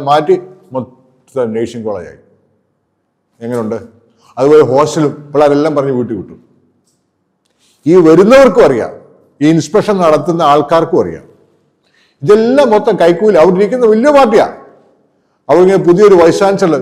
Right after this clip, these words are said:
ഇതിൻ്റെ വലിയ ആളാ. പിന്നെ ഈ അക്കാഡമിക് കൗൺസിലൊക്കെ ഇരിക്കുന്നവരെല്ലാവരും തൊഴിലിനെ വ്യാജരേഖകൾ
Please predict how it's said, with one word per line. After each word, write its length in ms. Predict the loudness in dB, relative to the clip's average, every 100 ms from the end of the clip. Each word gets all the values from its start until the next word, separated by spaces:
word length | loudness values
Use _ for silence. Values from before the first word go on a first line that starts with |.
| -2
ഇതിൻ്റെ 200 | 2 2
വലിയ 240 | 2 2 2
ആളാ. 160 | -2 -8 -18 _ _ _ _
പിന്നെ 160 | 0 2 2
ഈ 40 | 2
അക്കാഡമിക് 640 | 2 2 2 2 -2 0
കൗൺസിലൊക്കെ 460 | -2 -2 -4 -4 -4
ഇരിക്കുന്നവരെല്ലാവരും 840 | -4 -6 -4 -4 -4 0 0 0 -4 -12 -20 _ _ _ _ _
തൊഴിലിനെ 520 | 0 2 4 2 2 -4 -12 -20 _ _ _ _ _ _ _ -14 -4
വ്യാജരേഖകൾ 960 | 0 2 4 4 2 2 2 2 -2